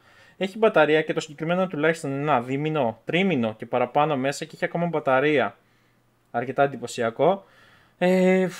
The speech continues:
μπορείς να το συγχρονίσεις στον υπολογιστή. Μπορείς να... Έχει και πομπό F M για να ακούς μουσική. Ναι, εντάξει. Αυτό είναι καλό, επίσης.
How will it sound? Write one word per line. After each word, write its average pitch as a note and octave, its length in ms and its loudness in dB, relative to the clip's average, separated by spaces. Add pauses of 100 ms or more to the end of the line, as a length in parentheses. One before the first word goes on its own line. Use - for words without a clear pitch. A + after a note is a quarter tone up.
(580)
μπορείς F#3+ 300 4
να G#3+ 140 2
το F3 160 2
συγχρονίσεις E3+ 640 -4
στον E3 140 -6
υπολογιστή. C#3 760 -4 (320)
Μπορείς F#3 320 2
να... D#3+ 160 0
Έχει F#3+ 140 -2
και A#3 100 -6
πομπό E3+ 300 0
F F3 80 2
M F3+ 140 -4
για E3 100 -2
να D#3 60 0
ακούς E3+ 300 -6
μουσική. D#3 640 -6 (180)
Ναι, C#3 220 0
εντάξει. G3+ 640 -4 (140)
Αυτό - 200 -6
είναι C#3+ 100 -4
καλό, C3 380 2
επίσης. C#3 580 -10